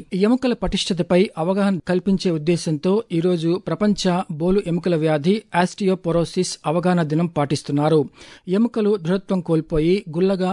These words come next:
బలహీనంగా మారడాన్ని బోలు ఎముకల వ్యాధి అంటారు. ఈ వ్యాధి ఉన్నవారు పొరపాటున కింద పడితే ఎముకలు విరిగే అవకాశం ఉంటుంది. ఈ వ్యాధి లక్షణాలు తీసుకోవాల్సిన జాగ్రత్తలు,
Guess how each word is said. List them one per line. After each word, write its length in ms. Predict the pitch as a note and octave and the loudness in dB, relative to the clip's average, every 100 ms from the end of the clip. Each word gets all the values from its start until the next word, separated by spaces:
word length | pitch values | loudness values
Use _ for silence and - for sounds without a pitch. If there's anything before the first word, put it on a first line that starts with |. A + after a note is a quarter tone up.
| G#3 | -4
బలహీనంగా 640 | C#3+ E3+ E3+ G3+ F3+ F3 | 0 0 2 2 2 2
మారడాన్ని 560 | D3+ D3+ D#3+ D3+ D3+ G#3 A3+ - - D3+ | 2 0 2 2 2 2 0 -8 -14 -2
బోలు 300 | F#3 A3 A3+ | 2 2 0
ఎముకల 280 | F3 F#3+ E3+ | -2 0 0
వ్యాధి 380 | D3+ D3+ C#3 - D3+ | 2 0 0 -2 0
అంటారు. 360 | C#3+ D3+ D3+ C#3 _ F#3+ | 0 2 2 0 _ 0
ఈ 100 | F#3+ | 2
వ్యాధి 300 | E3+ F#3 G#3 | 2 2 2
ఉన్నవారు 500 | F#3 E3+ D#3 D#3 D#3+ F#3 - - | 0 0 0 2 0 -2 -14 -8
పొరపాటున 460 | - G3 G3 A3 G#3 | -2 0 0 0 0
కింద 200 | F3 F3+ | 0 -2
పడితే 360 | F3 D#3+ D3 F#3 G#3 | 0 -4 0 -2 0
ఎముకలు 320 | E3+ G3 G3+ | -2 0 0
విరిగే 240 | E3+ E3 E3+ | 0 0 -2
అవకాశం 460 | D3+ E3 E3 - | -2 -2 -2 0
ఉంటుంది. 380 | D#3+ D3+ D3+ D#3 C#3+ - - - _ | 0 0 2 2 2 -4 -20 -20 _
ఈ 100 | G3 | -2
వ్యాధి 300 | F#3+ F3+ A3 | 0 0 0
లక్షణాలు 420 | A3 G#3 - F#3+ E3+ | -2 -4 -4 -2 2
తీసుకోవాల్సిన 600 | F#3 - E3+ E3 - D3+ | 0 0 0 0 -2 -4
జాగ్రత్తలు, 640 | B2 C4+ E3 E3 F3+ E3+ | 0 0 0 -2 0 2